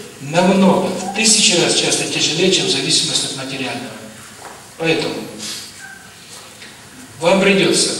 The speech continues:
заново пройти все моменты краха будущего, несправедливость, унижение вашей правоты, унижение вашей человеческой любви, желаний, надежд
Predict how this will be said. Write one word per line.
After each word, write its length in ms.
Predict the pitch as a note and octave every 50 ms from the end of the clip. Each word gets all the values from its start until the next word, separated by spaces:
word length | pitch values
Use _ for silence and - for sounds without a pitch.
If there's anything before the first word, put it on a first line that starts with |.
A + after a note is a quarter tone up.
| - -
заново 500 | - - - G3 G3 F#3 E3+ - - -
пройти 380 | - D3+ D3 D3+ C#3+ - D3+ -
все 260 | - - G3 G#3 G#3+
моменты 440 | G#3+ F#3+ F#3+ F#3 F#3 E3+ - - - - -
краха 440 | F3+ F3 F3 F3+ F3+ E3+ - - E3
будущего, 460 | D#3+ E3 - - F3+ F#3 F#3+ F#3+ F#3 F#3+ - - - - - - -
несправедливость, 1080 | E3+ E3+ E3+ F3 F3 E3+ E3 D#3+ D#3+ D#3+ D#3+ D#3+ D#3+ E3 F3 F#3 - - - - - - - - - - - - - - - D3
унижение 640 | D3 D3+ - - F3+ F#3+ F#3 F3+ F3 F3+ - - - - C#3+
вашей 260 | D#3 D#3 - - -
правоты, 640 | - D3+ D3 C#3+ C#3+ C#3+ - E3 E3+ F3+ F3+ - - - - - - - - - - D3+ C#3+
унижение 400 | C#3+ - - F3+ F#3 F3 E3 D#3+
вашей 360 | E3 D#3+ - - D#3 D3+ D#3+
человеческой 500 | - F3 F3 E3+ E3 - - E3 E3 D#3+
любви, 300 | D3+ D3+ D3+ D3+ F#3 F#3+ -
желаний, 480 | - D#3 D3 E3 E3+ F3 F3 E3+ D3+
надежд 640 | - - - - E3 F3 F3+ F3 F3 F3 - - -